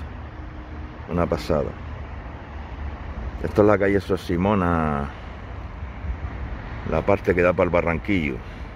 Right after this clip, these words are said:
Es una pasada esto.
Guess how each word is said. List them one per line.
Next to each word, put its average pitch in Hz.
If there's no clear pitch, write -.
Es 85
una 92
pasada 80
esto. -